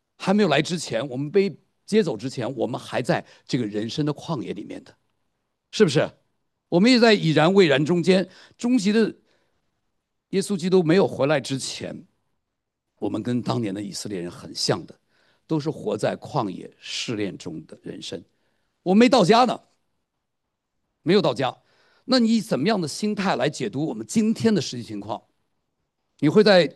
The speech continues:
更美的中保耶稣基督里不断地调整自己跟神的关系，你的侍奉，朝向那个永恒，把短暂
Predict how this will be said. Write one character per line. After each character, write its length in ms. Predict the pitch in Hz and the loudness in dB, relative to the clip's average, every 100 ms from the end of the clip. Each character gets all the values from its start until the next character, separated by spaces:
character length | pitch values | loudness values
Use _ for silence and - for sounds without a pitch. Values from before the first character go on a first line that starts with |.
| - | -4
更 140 | 220 | -2
美 160 | 160 110 | -2 -4
的 80 | 123 | -4
中 220 | 165 151 | -4 -4
保 160 | 104 | -4
耶 120 | 104 131 | -2 -2
稣 200 | 165 151 | -2 -4
基 120 | 156 | 0
督 140 | 160 | 0
里 240 | 131 85 _ _ _ _ _ _ _ | -2 -6 _ _ _ _ _ _ _
不 120 | 247 | 0
断 120 | 262 240 | 2 2
地 80 | |
调 240 | 170 - 165 | 0 0 0
整 160 | 139 | -2
自 180 | 117 160 | -4 -6
己 140 | 123 113 | -6 -8
跟 200 | 135 135 | -6 -6
神 180 | 113 | -6
的 80 | 117 | -4
关 240 | 117 143 139 | 4 4 4
系， 260 | - - _ - | -2 -10 _ -18
你 80 | |
的 80 | 185 | -16
侍 180 | - 147 | -10 -6
奉， 220 | 175 127 _ _ _ - | -4 -4 _ _ _ -14
朝 380 | - 165 233 | 0 4 6
向 240 | 214 233 190 | 6 4 4
那 80 | 185 | 4
个 100 | 175 | 2
永 200 | 135 104 | 0 -2
恒， 360 | - 101 113 - _ _ _ - | -6 -6 -6 -14 _ _ _ -4
把 100 | 175 | 0
短 220 | 165 120 | 0 0
暂 200 | 190 | -2